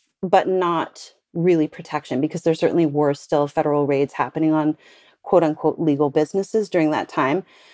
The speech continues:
But then it was rescinded during the Trump presidency.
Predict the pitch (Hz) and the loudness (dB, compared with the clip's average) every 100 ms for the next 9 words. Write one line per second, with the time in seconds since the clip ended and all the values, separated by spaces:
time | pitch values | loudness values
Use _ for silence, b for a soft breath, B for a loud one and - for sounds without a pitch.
0 | b b b _ _ _ - 226 254 269 | b b b _ _ _ 0 2 4 2
1 | 247 220 233 226 - 262 330 208 170 170 | 2 2 0 0 2 6 8 6 4 2
2 | 175 190 _ _ 175 208 202 202 202 - | 0 -4 _ _ 0 2 4 2 0 0
3 | 214 277 294 - 160 160 131 - - 95 | -2 2 0 2 0 0 -6 -8 -6 -6
4 | 180 | -6